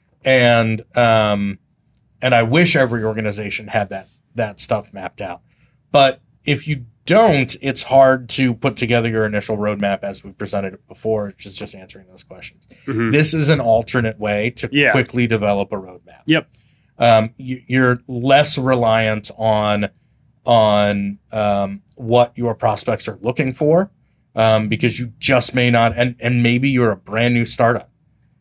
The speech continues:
Speaker 1: And so you're super early on. And so you just have no
Speaker 2: Yeah.
Speaker 1: data on,
Speaker 2: Yeah.
Speaker 1: on those kinds of conversations. Um, happens all the time.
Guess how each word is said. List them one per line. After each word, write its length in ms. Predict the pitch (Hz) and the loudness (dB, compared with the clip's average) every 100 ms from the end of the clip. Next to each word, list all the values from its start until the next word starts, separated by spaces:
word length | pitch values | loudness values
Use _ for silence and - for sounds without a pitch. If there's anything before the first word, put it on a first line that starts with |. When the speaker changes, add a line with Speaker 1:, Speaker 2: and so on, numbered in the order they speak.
| _ | _
Speaker 1:
And 120 | 110 | -6
so 100 | 110 123 | -2 0
you're 200 | 107 104 | 0 -2
super 440 | - 131 120 120 | -2 -2 -2 -4
early 240 | 113 110 107 | -2 -2 2
on. 340 | 127 107 98 | 4 2 -2
And 200 | 95 107 | -8 -6
so 120 | - | -4
you 320 | 113 107 113 110 | -6 -10 -16 -10
just 300 | - 120 - | -2 -2 -2
have 300 | - 123 123 113 | 0 0 0 -6
no 720 | 120 120 123 127 151 208 208 139 | -18 -12 -6 0 2 4 4 4
Speaker 2:
Yeah. 260 | 135 123 107 | 4 2 2
Speaker 1:
data 380 | 98 90 - - | -2 -10 -16 -8
on, 560 | - 117 110 104 101 98 | 2 4 4 4 0 -2
Speaker 2:
Yeah. 260 | 131 117 104 | 0 2 2
Speaker 1:
on 200 | 101 101 | 0 -4
those 320 | 104 113 107 - | -6 -4 -4 -4
kinds 220 | 104 98 | -6 -6
of 100 | 95 | -12
conversations. 720 | 98 90 - 87 - - - _ _ _ _ _ - | -14 -14 -20 -18 -20 -20 -20 _ _ _ _ _ 2
Um, 300 | 123 113 113 - | 4 6 2 -2
happens 320 | 147 123 117 | -2 0 0
all 220 | 120 135 | 4 4
the 80 | 135 | 2
time. 400 | 127 107 95 | 2 2 0